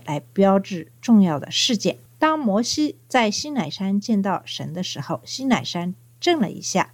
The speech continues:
当神在山洞里会见以利亚的时候，地面也在颤抖。以利亚说，主通过雷声、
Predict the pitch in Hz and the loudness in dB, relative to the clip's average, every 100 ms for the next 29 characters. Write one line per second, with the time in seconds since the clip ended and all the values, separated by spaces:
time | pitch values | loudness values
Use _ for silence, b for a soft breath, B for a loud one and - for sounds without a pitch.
0 | b b - 339 349 330 311 302 269 240 | b b 0 0 2 0 4 6 4 2
1 | - 302 302 294 185 170 - 254 240 220 | -4 -4 -2 -2 -2 -4 -4 -2 -2 -2
2 | 185 190 330 269 - 156 - 170 - - | -4 0 2 2 0 -12 -10 -10 -10 -12
3 | - 320 330 285 - 135 - 123 - _ | 2 4 4 0 -2 -8 -6 -10 -10 _
4 | _ - - 262 180 - _ _ - 220 | _ -8 0 2 2 -6 _ _ -6 2
5 | 339 269 - - 262 262 - _ _ 175 | 4 4 2 -4 -2 -2 -4 _ _ -12
6 | 165 170 277 320 302 208 135 139 202 - | -12 -12 -10 -6 0 0 0 -4 -4 -4
7 | 330 | -6